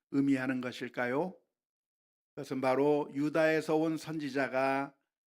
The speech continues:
어, 하나님의 심판을 예언한 일을 가리키고 있습니다. 지난 시간에 우리가 살펴본 것처럼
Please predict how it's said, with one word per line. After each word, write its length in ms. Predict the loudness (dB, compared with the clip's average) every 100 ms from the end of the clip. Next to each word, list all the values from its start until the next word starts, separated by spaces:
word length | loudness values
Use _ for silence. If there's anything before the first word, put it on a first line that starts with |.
| _ _
어, 80 | -16
하나님의 680 | -10 -4 -2 0 0 0 0
심판을 1120 | -4 -4 -6 -4 -2 0 0 -2 -2 -4 -8
예언한 960 | -2 2 2 2 2 0 0 -2 -4 -6
일을 760 | 0 2 2 0 0 -4 -8 -18 _
가리키고 440 | -12 -10 -8 -6 -8
있습니다. 520 | -8 -10 -10 -12 -20 _ _ _ -20 -20 -10
지난 280 | 0 0 2
시간에 340 | 0 2 2
우리가 320 | 0 0 -2
살펴본 580 | -2 -6 -2 -2 0 0
것처럼 840 | -2 -4 -4 0 2 2 0 -4